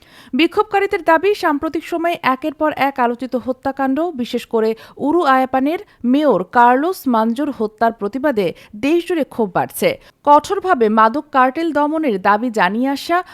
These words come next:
মানজোকে এক নভেম্বর ডে অব দ্য ডেড উৎসবে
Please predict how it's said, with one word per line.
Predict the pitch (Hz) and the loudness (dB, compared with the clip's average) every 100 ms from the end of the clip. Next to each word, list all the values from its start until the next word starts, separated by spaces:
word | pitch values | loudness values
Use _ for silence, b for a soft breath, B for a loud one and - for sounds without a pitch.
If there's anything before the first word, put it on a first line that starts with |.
| B | B
মানজোকে | 240 247 262 269 302 349 392 | 2 4 4 2 -2 -2 -2
এক | - 262 269 | 2 2 2
নভেম্বর | 226 196 233 233 311 | -2 0 -4 2 2
ডে | 302 220 277 339 | 2 -2 -4 2
অব | 208 208 | 2 2
দ্য | 202 | 2
ডেড | 220 196 320 - | 0 0 -2 -4
উৎসবে | - 208 - 220 277 | -8 -8 -2 -2 -2